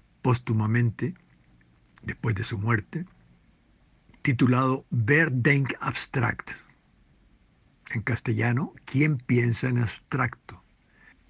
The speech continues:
El ensayo empezaba con una exclamación en francés, "Sauve qui peut", "Sálvese quien pueda", puesto que, según Hegel, todos huían de palabras como pensar y abstracto como quien huye de la peste,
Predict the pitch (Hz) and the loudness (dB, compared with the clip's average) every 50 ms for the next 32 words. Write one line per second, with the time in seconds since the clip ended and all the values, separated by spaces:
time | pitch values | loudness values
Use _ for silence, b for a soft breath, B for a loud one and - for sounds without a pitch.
0 | _ _ _ _ _ _ - 143 151 160 160 143 123 - 170 202 202 196 196 190 | _ _ _ _ _ _ 4 4 4 4 2 0 0 2 2 4 4 4 4 4
1 | 180 165 123 143 120 - 135 147 151 135 117 139 131 143 147 147 127 - - 139 | 4 4 4 2 2 2 2 2 2 2 2 2 2 4 4 2 2 2 2 2
2 | 135 123 123 117 - - - 135 139 147 143 139 135 131 120 131 123 123 113 - | 2 2 2 0 -2 -2 0 2 2 2 2 2 2 0 2 2 2 0 2 2
3 | 143 139 123 123 - - - - - - 160 156 135 - - - - - 120 - | 2 2 0 0 -2 -6 -8 -6 0 2 2 2 2 0 -4 -2 0 0 0 2
4 | - 139 135 123 110 95 - - _ _ _ _ _ _ _ _ _ _ _ _ | 2 2 2 2 2 0 -4 -12 _ _ _ _ _ _ _ _ _ _ _ _
5 | _ _ _ _ - - - - 123 135 139 131 135 131 - - 127 - - 123 | _ _ _ _ -14 -12 -2 2 2 4 4 4 2 0 0 0 0 0 0 0
6 | 117 - - 117 117 107 - - - - - - - - _ _ _ _ _ _ | -2 0 0 0 0 0 0 -4 -8 -14 -14 -16 -16 -16 _ _ _ _ _ _
7 | _ _ _ _ B B B B B B B B - 135 131 123 - - 139 120 | _ _ _ _ B B B B B B B B 0 2 2 2 2 2 0 2
8 | 123 135 131 131 131 131 - - - - - 113 113 123 131 123 113 - 151 151 | 4 4 4 4 4 2 -2 -6 -10 -6 -2 0 2 2 2 2 2 4 4 4
9 | 120 120 123 139 165 B B B B B B B B B B B _ - 151 165 | 4 4 2 0 -2 B B B B B B B B B B B _ 4 6 6
10 | 170 175 160 147 151 160 170 170 165 160 156 147 147 127 - 131 131 135 139 135 | 6 6 6 6 4 4 6 4 4 4 4 2 2 2 2 2 2 2 2 2
11 | 135 139 131 - 143 131 127 107 90 - - 110 95 87 87 - - 139 139 135 | 2 0 0 2 2 2 2 0 -2 -4 -4 -4 -4 -6 -4 0 4 4 6 6
12 | 135 127 123 120 113 - - _ _ _ _ - 107 104 101 - - - - 135 | 4 2 -2 -4 -6 -8 -14 _ _ _ _ -8 -6 -4 -4 -4 -4 -4 0 2
13 | 135 127 - - - 135 117 - 135 123 127 123 - 139 127 123 131 143 151 147 | 2 2 0 -2 -4 -4 -2 0 0 2 2 2 2 2 2 2 2 2 2 2
14 | 147 143 135 131 127 123 - 175 127 - - - - | 4 4 4 2 2 2 4 2 2 2 -2 -12 -20